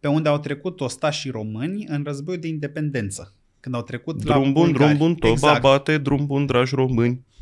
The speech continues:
Speaker 1: Exact. Uh, putem să vedem scena în filmul Pentru Patrie, uh, al lui Sergiu Nicolaescu.
Speaker 2: Da.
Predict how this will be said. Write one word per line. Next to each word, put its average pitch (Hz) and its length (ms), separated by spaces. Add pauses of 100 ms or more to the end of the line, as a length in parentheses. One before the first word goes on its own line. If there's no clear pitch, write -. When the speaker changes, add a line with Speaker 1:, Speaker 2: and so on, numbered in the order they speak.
(180)
Speaker 1:
Exact. 123 500 (160)
Uh, 127 400 (100)
putem 160 280
să 156 140
vedem 131 320
scena 160 440
în 135 80
filmul 131 320
Pentru 127 400
Patrie, 180 840
uh, 247 100 (160)
al 147 100
lui 147 100
Sergiu 147 260
Nicolaescu. 127 580 (160)
Speaker 2:
Da. 131 200